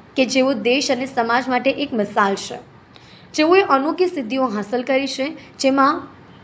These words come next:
એન્કાઉન્ટર સ્પેશિયાલિસ્ટ જમ્મુ કાશ્મીરના એ સી પી શાહિદ પરવીન,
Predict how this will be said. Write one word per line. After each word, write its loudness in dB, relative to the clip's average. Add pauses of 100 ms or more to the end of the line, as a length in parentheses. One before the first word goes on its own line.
(140)
એન્કાઉન્ટર 2
સ્પેશિયાલિસ્ટ -2
જમ્મુ 2
કાશ્મીરના 2
એ 0
સી -2
પી 4 (100)
શાહિદ 0
પરવીન, 2